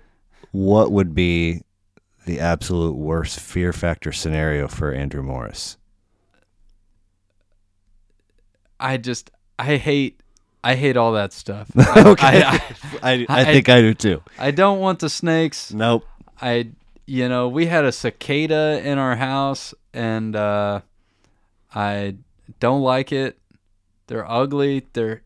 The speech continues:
Speaker 2: they're terrible. Don't want it. Had a mouse. Don't want it. Get it out of there.
Speaker 1: Yeah, I'm with you.
Speaker 2: Uh, you know, I don't wanna eat pig brains.
Speaker 1: <laughs>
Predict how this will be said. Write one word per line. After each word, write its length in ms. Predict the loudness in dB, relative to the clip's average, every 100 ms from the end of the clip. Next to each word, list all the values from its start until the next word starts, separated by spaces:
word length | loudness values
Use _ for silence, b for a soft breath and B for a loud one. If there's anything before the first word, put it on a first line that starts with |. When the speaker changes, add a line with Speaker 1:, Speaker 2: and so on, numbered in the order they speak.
| _
Speaker 2:
they're 180 | -16 -16
terrible. 720 | -8 -2 -2 -2 -2 -4 -6 _ _ _ _ -8
Don't 220 | -4 -2
want 240 | -2 -2 -2 -4
it. 120 | -8 _ _ _ _ _ _ _ _ _ _ _ _ _ _
Had 200 | -4 -4
a 40 |
mouse. 680 | -2 -2 0 -2 -4 -14 -20 _ _ -6
Don't 220 | -2 0
want 220 | 0 0
it. 300 | -2 -8 -10
Get 180 | -4 -4
it 100 | -2
out 200 | -2 -2
of 80 | -2
there. 380 | -2 -2 -4 -6 _ _ _ _ -8
Speaker 1:
Yeah, 200 | -6 -6 -10 _ _ _ -8
I'm 80 | -2
with 100 | 0
you. 240 | 0 -2
Speaker 2:
Uh, 240 | -4 -6 -12 _ _ _ _ _ _ _ _ _ _ _ _ _ -12
you 200 | -8 -6
know, 360 | -6 -6 -8 _ -4
I 140 | -2
don't 160 | 0 0
wanna 240 | -2 -2 -4
eat 360 | -6 -6 -8 _ _ _ _ _ _ _ _ _ _ _ _ _ _ _ _ -10
pig 260 | -8 -6
brains. 280 | -4 0
Speaker 1:
<laughs> 100 | 4